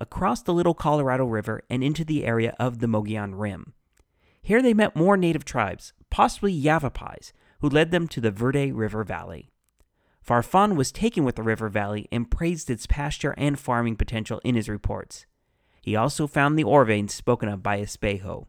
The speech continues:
These he characterized, with no exaggeration I'm sure,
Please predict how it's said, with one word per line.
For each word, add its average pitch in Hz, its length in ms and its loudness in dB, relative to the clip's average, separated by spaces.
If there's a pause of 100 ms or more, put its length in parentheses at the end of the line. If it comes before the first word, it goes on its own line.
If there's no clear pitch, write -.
(800)
These 262 240 2
he 214 120 0
characterized, 104 760 -2 (300)
with 131 240 2
no 127 220 6
exaggeration 104 640 0
I'm 90 140 -12
sure, 156 420 2